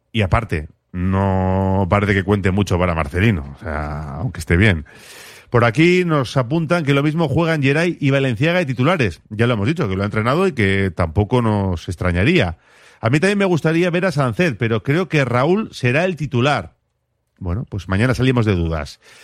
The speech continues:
Hablando de cedidos, se pregunta otro. ¿Unai López ha hecho algún buen partido quitando el de Samamés? Al final sigue siendo un proyecto eterno que no se ha hecho con el puesto en el Rayo. Córdoba parece que despunta en una liga de bajo nivel y me queda la duda de Íñigo Vicente.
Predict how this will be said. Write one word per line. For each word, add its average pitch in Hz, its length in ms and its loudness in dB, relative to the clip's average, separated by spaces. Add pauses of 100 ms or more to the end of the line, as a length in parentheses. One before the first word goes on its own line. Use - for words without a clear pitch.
(160)
Hablando 196 340 4
de 202 80 2
cedidos, 160 480 2
se 117 80 0
pregunta 123 460 0
otro. 95 360 -2 (340)
¿Unai 147 220 2
López 202 260 0
ha 175 60 2
hecho 156 160 -2
algún 147 280 0
buen 143 180 0
partido 135 380 0
quitando 135 380 0
el 123 80 2
de 110 100 2
Samamés? 107 640 0 (280)
Al 110 140 2
final 147 240 2
sigue 151 200 2
siendo 165 200 2
un 160 80 0
proyecto 147 340 0
eterno 156 460 0
que 135 140 2
no 143 120 0
se 147 140 0
ha 151 40 2
hecho 160 200 -2
con 139 100 0
el 120 140 0
puesto 151 260 -2
en 156 60 2
el 127 120 2
Rayo. 117 440 0 (320)
Córdoba 160 320 2
parece 147 260 0
que 139 140 0
despunta 151 360 -2
en 147 80 0
una 147 160 2
liga 147 220 2
de 131 80 2
bajo 139 300 0
nivel 151 500 0
y 127 140 0
me 123 100 0
queda 160 320 0
la 139 60 0
duda 170 340 0
de 139 120 0
Íñigo 170 260 0
Vicente. 120 500 -2